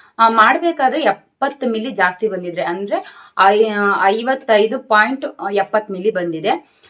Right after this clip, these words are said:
ನಾನು ಈ ಹಾರ ಮಾಡ್ಸೋದಕ್ಕೆ, ಆ, ಹಾಕಿದಂತ ಸಂದರ್ಭದಲ್ಲಿ, ಆ, ಚಿನ್ನದ ರೇಟ್ per ಗ್ರಾಮು ಹತ್ತು ಸಾವಿರದ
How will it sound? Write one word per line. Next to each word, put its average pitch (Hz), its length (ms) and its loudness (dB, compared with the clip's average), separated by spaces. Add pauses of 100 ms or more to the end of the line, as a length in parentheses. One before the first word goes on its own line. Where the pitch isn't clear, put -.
(120)
ನಾನು 262 500 -2
ಈ 220 220 -6
ಹಾರ 214 340 -2
ಮಾಡ್ಸೋದಕ್ಕೆ, 196 680 -6 (240)
ಆ, 196 40 -6 (580)
ಹಾಕಿದಂತ 214 520 0
ಸಂದರ್ಭದಲ್ಲಿ, 180 920 -6 (360)
ಆ, 208 120 2
ಚಿನ್ನದ 254 500 0
ರೇಟ್ 196 320 0
per 262 260 0
ಗ್ರಾಮು 185 880 -4
ಹತ್ತು 339 340 0
ಸಾವಿರದ 233 340 -4